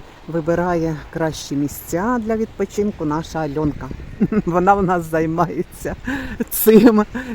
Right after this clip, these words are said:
де шукає, куди можна погуляти, поїхати, де можна відпочити і так далі. І вона, е, чому вона це вибрала? Тому що перед цим подружка її, подружка відпочивала тут.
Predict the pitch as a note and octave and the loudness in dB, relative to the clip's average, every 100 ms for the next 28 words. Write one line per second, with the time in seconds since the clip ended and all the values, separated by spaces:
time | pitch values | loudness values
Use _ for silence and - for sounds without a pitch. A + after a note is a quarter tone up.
0 | - F3+ F#3 A3 F#3+ F3 F#3+ A#3 G#3 - | -6 2 6 6 4 2 4 4 4 0
1 | D#3 F3 E3 E3 E3 D#3 D3+ D#3 D#3 G3 | -2 0 0 -2 -2 -2 -2 0 2 2
2 | A3+ A3 G#3+ G#3+ A3 - G3 G3 - - | 2 0 0 0 -2 -2 -4 -4 -8 -12
3 | - D3+ D#3+ D#3 D#3+ D3 C#3+ - C#3+ C#3 | -6 0 0 0 0 0 -2 -4 -4 -4
4 | - A3+ A#3+ G3 E3 G3 D#3+ C3+ C3 - | -4 -4 -2 -2 0 -2 -2 -2 -4 -6
5 | C3+ C3+ - - - - - - - - | -14 -14 -18 -20 -20 -20 -20 -20 -20 -20
6 | - - - - G#3 A3+ B3 C#4+ C4+ - | -18 -16 -10 -4 0 4 4 4 2 -2
7 | G#3+ G3 - F#3+ F#3+ F#3 F3+ - A#3 G3 | -2 -2 -2 -2 0 -2 -2 -4 -4 -2
8 | D#3+ D3+ D3+ D3 - F3 F3+ F3+ - F3+ | -2 -2 -2 -4 -6 -6 -4 -4 -4 0
9 | E3+ - A3+ - - - - A3+ A3+ G#3 | 0 0 -2 -2 -8 -12 -2 6 8 6
10 | F3 E3+ - D#3 D3+ D3+ C#3+ C#3 G3+ G3 | 4 -2 -2 -2 -2 -2 -4 -2 -2 0
11 | G#3+ G3 - D3+ - - - D3+ D#3 - | 0 -2 -8 -10 -10 -12 -10 -8 -6 -8
12 | D3 D3+ D3 C#3+ - D3 | -6 -4 -4 -4 -8 -12